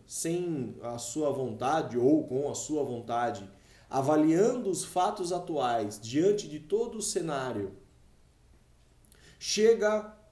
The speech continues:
a um sentimento lógico: "Eu devo ter fé,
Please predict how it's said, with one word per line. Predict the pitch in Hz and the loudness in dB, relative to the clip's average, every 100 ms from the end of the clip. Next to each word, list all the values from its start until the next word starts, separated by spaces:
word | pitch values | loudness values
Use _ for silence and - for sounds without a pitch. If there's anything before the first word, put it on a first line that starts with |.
| _ - | _ -4
a | 170 175 | 0 2
um | 180 254 | 2 2
sentimento | - 196 185 185 160 156 202 - 214 | 0 2 0 0 0 2 2 0 0
lógico: | 170 131 123 110 101 101 - 85 - _ _ _ _ _ _ _ _ _ _ _ _ 127 | 2 2 2 -2 -6 -12 -16 -20 -20 _ _ _ _ _ _ _ _ _ _ _ _ -6
"Eu | |
devo | 120 131 131 | 0 0 0
ter | 156 156 | -6 -6
fé, | - 110 98 | -6 -8 -8